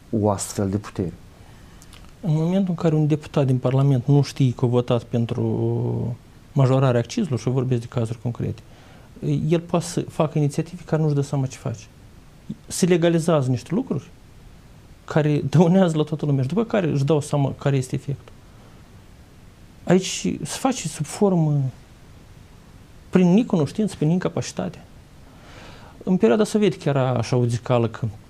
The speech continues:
Speaker 2: "Da, iar că может управлять страной", dar, uh, s-au greșit. Nu fiecare om are capacitate de management. Și asta, în ultimul an, s-a observat foarte mult și în Republica Moldova, cât este de important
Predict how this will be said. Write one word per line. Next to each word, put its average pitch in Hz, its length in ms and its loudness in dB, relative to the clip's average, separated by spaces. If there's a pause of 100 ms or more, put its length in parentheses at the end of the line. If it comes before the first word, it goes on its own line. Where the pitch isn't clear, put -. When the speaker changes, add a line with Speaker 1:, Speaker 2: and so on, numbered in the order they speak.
(460)
Speaker 2:
"Da, 127 180 2
iar 131 240 2
că 123 100 -2
может 123 340 2
управлять 117 380 0
страной", 120 400 -2
dar, 123 220 -2
uh, 131 340 -2
s-au - 180 -2
greșit. 135 460 -2 (1400)
Nu 185 140 4
fiecare 139 380 0
om 233 280 0
are 196 160 0
capacitate 175 400 -6
de 175 40 -2
management. 139 420 -2
Și - 120 -6
asta, 151 200 -2 (1080)
în 170 80 10
ultimul 160 380 4
an, 185 60 4
s-a 185 120 -4
observat 185 320 -4
foarte 170 280 -4
mult 170 140 -4
și 175 80 -6
în 170 40 -2
Republica 156 420 -4
Moldova, 143 260 0
cât 147 160 -4
este 147 140 -4
de 139 60 0
important 160 440 -4